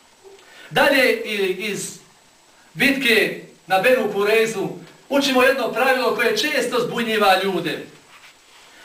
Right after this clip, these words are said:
Dozvoljeno je ustati pred onim koji dolazi da bi ga dočekao i ugostio.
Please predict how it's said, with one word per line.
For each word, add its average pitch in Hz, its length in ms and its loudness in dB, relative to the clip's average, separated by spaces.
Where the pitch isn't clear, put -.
Dozvoljeno 269 580 4
je 247 80 6
ustati 247 420 -2
pred 233 140 0
onim 240 280 2
koji 220 200 2
dolazi 208 640 0
da 208 140 2
bi 202 100 0
ga 196 120 2
dočekao 208 640 2
i 180 60 0
ugostio. 175 520 -2